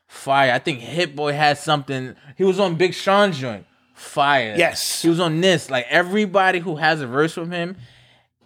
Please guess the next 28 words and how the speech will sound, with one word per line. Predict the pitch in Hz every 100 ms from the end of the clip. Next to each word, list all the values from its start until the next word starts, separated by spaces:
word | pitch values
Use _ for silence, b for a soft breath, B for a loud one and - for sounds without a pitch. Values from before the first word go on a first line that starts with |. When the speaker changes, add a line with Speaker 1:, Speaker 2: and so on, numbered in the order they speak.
| -
Speaker 1:
he | 120 117 185
was | 170
rapping | 135 160 156 156 135 131 - _ _ -
like | 123 120
he | 156
knew | 139 143 147 143
it | 131
was | 131 117
about | 123 123
to |
be | 117 123
over. | 123 113 139
Speaker 2:
Yes, | 147 117
Speaker 1:
Like, | 185
Speaker 2:
he | 180
was | 180
Speaker 1:
it's, | 127
Speaker 2:
giving | 175 180 170
it | 165
his | 151
all. | 143 151 127 113
Speaker 1:
it |
was | 104
crazy. | - - 143 139 131
Speaker 2:
Sorta | 214 233 220
like | 214 208 202
when | 185
Tupac | - 294 294 208 170 156